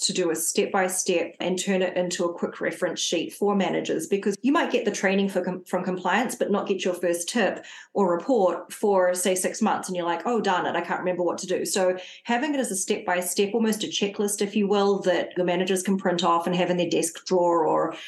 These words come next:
at home up on the wall if they need it, is great. And dear listener, if you are looking for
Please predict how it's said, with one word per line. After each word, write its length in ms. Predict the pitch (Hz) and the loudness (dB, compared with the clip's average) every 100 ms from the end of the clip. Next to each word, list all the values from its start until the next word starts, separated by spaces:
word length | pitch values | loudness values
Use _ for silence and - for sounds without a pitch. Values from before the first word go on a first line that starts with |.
| - | -4
at 160 | - 202 | 0 2
home 400 | 196 190 175 170 | 4 4 4 2
up 200 | - - | 0 0
on 100 | 185 | -2
the 60 | 170 | 0
wall 280 | 175 175 | 0 0
if 80 | 175 | 0
they 160 | 180 165 | 0 0
need 300 | 175 220 262 | 4 4 4
it, 280 | 175 156 - _ _ _ _ _ | 4 2 -4 _ _ _ _ _
is 140 | 196 190 | 2 4
great. 260 | 202 185 | 4 4
And 140 | 180 185 | 2 2
dear 200 | 208 202 | 2 2
listener, 440 | 226 220 220 185 - | 2 2 2 4 2
if 180 | 196 | 0
you 140 | 220 220 | 0 2
are 180 | 208 190 | 2 2
looking 380 | 196 214 202 | 0 0 -2
for 580 | 196 - 180 180 180 185 | -2 -2 0 2 0 -2